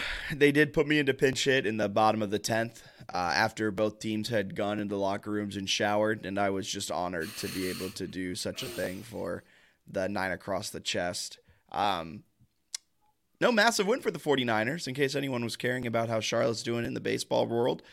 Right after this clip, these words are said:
Uh, three and seven start to the month of March. Now four and seven with a win over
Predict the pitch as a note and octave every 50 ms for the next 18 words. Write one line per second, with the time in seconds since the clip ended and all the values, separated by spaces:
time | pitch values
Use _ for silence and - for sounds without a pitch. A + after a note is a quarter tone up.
0 | - - _ _ _ - - G#2 G#2+ G#2 G2+ G2+ F#2 E2 - _ _ _ _ -
1 | _ _ _ _ _ _ _ - C3+ C3+ D3 D#3+ D#3+ D3 C#3 - - - C3+ C3+
2 | C3+ C#3 C3 - - - B2 B2 B2+ - A2 - C3+ B2 A#2 A2+ A#2 A#2 - -
3 | A2+ F#2 G#2 G#2 G2+ G#2 A#2+ F3 - - - - - - _ _ _ _ - -
4 | F#2+ G#2+ A2+ G#2 - - - G#2 G#2+ A2+ C3+ C3+ C3 B2+ B2 - - - C3 B2+
5 | C3 C#3 C#3 C3+ A#2+ A2+ A#2 A2+ G#2+ G#2 G2 G2+ G#2 A2+ B2 C3 B2 G#2+ A2 G#2
6 | G#2 G#2+ G#2 G#2+ G#2+